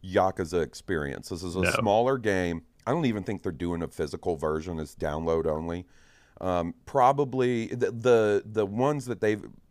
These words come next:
Speaker 1: the way they've been comparing it is to, like, Spider-Man, Miles Morales, and, uh, what was the smaller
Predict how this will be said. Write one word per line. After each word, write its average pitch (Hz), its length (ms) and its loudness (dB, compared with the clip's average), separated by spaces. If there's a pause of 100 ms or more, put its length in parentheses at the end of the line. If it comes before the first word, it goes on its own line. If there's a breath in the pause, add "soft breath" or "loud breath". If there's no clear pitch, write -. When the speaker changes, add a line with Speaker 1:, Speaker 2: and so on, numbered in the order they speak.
(100)
Speaker 1:
the 104 100 -4
way 139 160 2
they've 147 200 0
been 123 140 0
comparing 95 540 2
it 87 180 -2
is 82 300 -2
to, 87 240 -2
like, 78 380 0
Spider-Man, 101 560 0
Miles 85 340 -2
Morales, 80 600 -4
and, 76 580 -6
uh, 69 300 -2 (960 soft breath)
what 175 140 -4
was 147 140 -6
the 110 120 -2
smaller 98 720 2